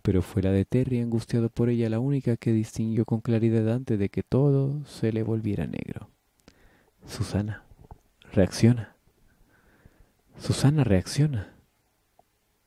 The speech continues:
Susana." "Rápido. Colóquela sobre el diván", indicó una de las asistentes de producción, quien también era enfermera,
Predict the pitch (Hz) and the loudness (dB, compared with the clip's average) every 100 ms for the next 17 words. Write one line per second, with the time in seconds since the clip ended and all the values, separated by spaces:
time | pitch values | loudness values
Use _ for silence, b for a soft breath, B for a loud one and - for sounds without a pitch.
0 | _ - - 95 104 107 98 _ _ _ | _ -6 -2 0 0 0 -2 _ _ _
1 | _ _ _ _ _ _ _ _ _ _ | _ _ _ _ _ _ _ _ _ _
2 | _ _ _ _ _ _ _ _ _ _ | _ _ _ _ _ _ _ _ _ _
3 | _ _ _ _ _ _ _ _ _ _ | _ _ _ _ _ _ _ _ _ _
4 | _ _ _ _ _ _ _ _ - B | _ _ _ _ _ _ _ _ -20 B
5 | B B B _ - 101 - 98 98 B | B B B _ 2 4 4 2 0 B
6 | B B B B B B B - B B | B B B B B B B -20 B B
7 | B B B _ - 131 - 170 170 - | B B B _ 10 12 10 4 2 4
8 | 123 104 101 98 95 101 113 104 B B | 4 6 4 4 2 0 -2 -6 B B
9 | B 202 120 101 - 127 160 151 120 101 | B -6 -2 0 4 4 4 2 2 2
10 | 98 92 95 95 - 120 120 127 - 127 | 0 -2 -6 -6 -2 -2 0 -2 2 4
11 | 123 113 127 123 110 104 95 98 92 95 | 4 2 0 0 -2 -6 -4 -4 -2 -2
12 | 98 95 107 101 107 113 | -2 -2 -4 -4 -4 -6